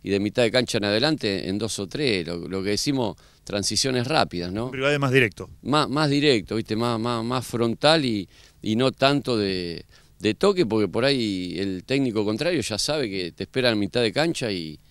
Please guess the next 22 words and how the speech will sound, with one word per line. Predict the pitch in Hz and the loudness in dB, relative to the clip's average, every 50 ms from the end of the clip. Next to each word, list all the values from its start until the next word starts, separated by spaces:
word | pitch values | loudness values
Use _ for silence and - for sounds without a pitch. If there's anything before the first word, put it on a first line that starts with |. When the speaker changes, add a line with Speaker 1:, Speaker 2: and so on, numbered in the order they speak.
| _ - - _ - _ _ - | _ -20 -20 _ -20 _ _ -10
Speaker 1:
y | 107 98 | -10 -6
te | - - 98 | -4 -4 -2
sale | - - 131 127 123 113 | 0 2 2 2 4 2
de | 104 92 | 2 2
contra, | - 139 156 165 143 143 123 104 | 2 0 0 2 2 0 0 0
como | 98 98 98 | 0 -2 -2
nos | 95 - - - 110 | -4 -4 -6 -6 -6
ha | 110 | -4
pasado | 90 107 101 - - 117 117 110 104 92 78 - - _ _ _ _ _ _ _ _ _ - | -2 -4 -2 0 2 2 2 2 2 0 -4 -8 -16 _ _ _ _ _ _ _ _ _ 2
partidos | 101 101 98 - - 131 131 113 - - | 4 4 4 4 2 4 4 4 4 2
anteriores | 101 95 82 98 107 120 127 120 113 92 | 0 0 0 2 2 2 4 2 2 0
con | - 95 92 90 87 85 87 85 | 0 -2 -2 -2 -2 -4 -4 -2
River, | 104 117 139 147 147 143 127 101 | 0 2 2 4 4 4 2 0
con | - 95 92 92 | -2 -4 -4 -2
B | 95 98 | -2 -2
A | 98 92 | -2 -2
P, | - 123 135 135 | 0 0 0 2
con | 101 101 101 | 0 0 -2
ambos | 104 107 101 98 98 | -2 -2 -2 0 0
mundos, | 110 131 151 170 170 143 | 0 2 2 2 2 2
y | 113 104 | 2 2
después | 95 - - 117 113 107 98 82 | 0 0 0 2 2 2 0 -2